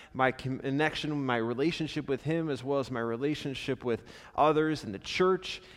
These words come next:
and then understanding my purpose, uh, God's purpose for me. And, and I, my prayer is that, that you as, as well are experiencing that too. So I've been hearing not only from, uh, people in my group, but also, um, other groups and, and facilitators that things are going fantastic and that, uh,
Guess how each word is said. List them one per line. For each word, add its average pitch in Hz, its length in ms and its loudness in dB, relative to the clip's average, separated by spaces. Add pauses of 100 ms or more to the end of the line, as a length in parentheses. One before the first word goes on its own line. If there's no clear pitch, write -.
(120)
and 135 160 -2
then 135 220 0
understanding 156 560 0
my 160 220 2
purpose, 190 600 0
uh, 135 80 0
God's 131 340 2
purpose 147 360 -6
for 135 140 -6
me. 151 280 -4
And, 117 280 -10
and 131 260 -2
I, 147 180 2
my 170 200 4
prayer 190 340 4
is 139 120 4
that, 135 260 0
that 139 180 2
you 160 320 2
as, 135 200 -2
as 127 260 -4
well 147 300 4
are 117 260 2 (260)
experiencing 123 760 -6
that 110 200 -4
too. 120 280 -2 (320)
So 175 120 8
I've 170 100 12
been 170 120 6
hearing 170 420 6
not 156 160 8
only 165 300 2
from, 143 420 0 (260)
uh, 123 180 2
people 160 400 0
in 147 80 2
my 185 200 4
group, 196 320 4
but 151 140 2
also, 165 400 2 (100)
um, 143 420 2
other 165 220 4
groups 170 540 2
and, 110 260 -4
and 113 240 -4
facilitators 180 1040 0
that 113 220 -6
things 156 220 -2
are 143 60 -2
going 139 340 -2
fantastic 143 920 -2
and 110 140 -4
that, 110 240 0
uh, 110 160 2